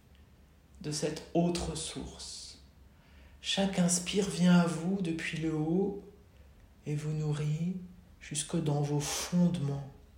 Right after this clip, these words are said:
vos fondements atomiques, jusqu'au fondement du fondement qui est le vide quantique au cœur de l'atome.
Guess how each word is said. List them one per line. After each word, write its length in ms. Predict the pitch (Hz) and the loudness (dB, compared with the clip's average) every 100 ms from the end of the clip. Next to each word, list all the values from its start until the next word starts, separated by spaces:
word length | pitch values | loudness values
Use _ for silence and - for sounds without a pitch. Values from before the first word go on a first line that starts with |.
| - | -16
vos 220 | 143 143 151 | -6 -2 -2
fondements 760 | - 175 170 165 165 170 - - | 0 2 2 4 2 0 -4 -8
atomiques, 880 | 147 - 160 139 143 - - - - - - - - - - - - - - - - | -6 -2 0 0 -2 -8 -12 -14 -16 -20 -20 -20 -20 -20 -20 -20 -20 -20 -20 -20 -20
jusqu'au 440 | - 147 - 170 | -8 -6 -4 -4
fondement 720 | 156 151 - 196 196 190 196 | -4 -4 0 4 8 10 10
du 160 | 185 170 | 8 4
fondement 460 | - 170 165 165 180 | 0 0 2 2 2
qui 180 | 180 | 2
est 40 | 151 | 2
le 120 | 147 | 2
vide 500 | 143 147 185 202 185 | 2 0 0 0 -2
quantique 540 | - 151 147 - - | -4 -4 -4 -6 -6
au 60 | 147 | -6
cœur 280 | 147 143 143 | -6 -6 -6
de 120 | 135 | -6
l'atome. 420 | 131 135 139 131 | -6 -8 -10 -10